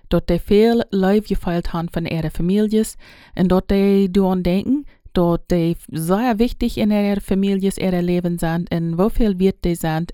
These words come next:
Wir sind alle so dankbar für die vaders in unser Leben, wat so wellend sind, um für die Familie sein en Ungestatten. Dort, äh,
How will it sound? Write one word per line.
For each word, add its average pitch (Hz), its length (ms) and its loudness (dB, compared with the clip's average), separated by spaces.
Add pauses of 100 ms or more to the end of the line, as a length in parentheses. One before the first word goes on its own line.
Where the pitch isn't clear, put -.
Wir 175 120 2
sind 175 220 2
alle 185 240 4
so 202 160 2
dankbar 196 540 0
für - 160 -2
die 170 100 0
vaders 190 400 2
in 165 80 -6
unser 165 280 -4
Leben, 165 420 -2
wat 156 240 -2
so 185 500 4
wellend 196 420 0
sind, 180 380 -2
um 160 200 -2
für 156 120 2
die 151 80 0
Familie 175 520 0
sein 214 500 2
en 165 160 0
Ungestatten. 196 760 2 (200)
Dort, - 360 -2
äh, 170 260 2